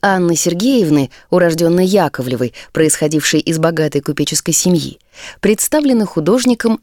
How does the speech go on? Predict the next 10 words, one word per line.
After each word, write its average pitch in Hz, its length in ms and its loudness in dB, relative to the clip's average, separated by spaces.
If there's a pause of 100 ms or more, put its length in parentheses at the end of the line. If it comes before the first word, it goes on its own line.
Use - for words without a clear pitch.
во 160 160 2
время 151 300 2
прогулки. - 640 -6 (840)
Антуражем 233 680 2
для 180 120 0
портрета, 202 480 0
видимо, 170 420 2
служили 180 460 2
загородный 160 640 2
дом 220 300 2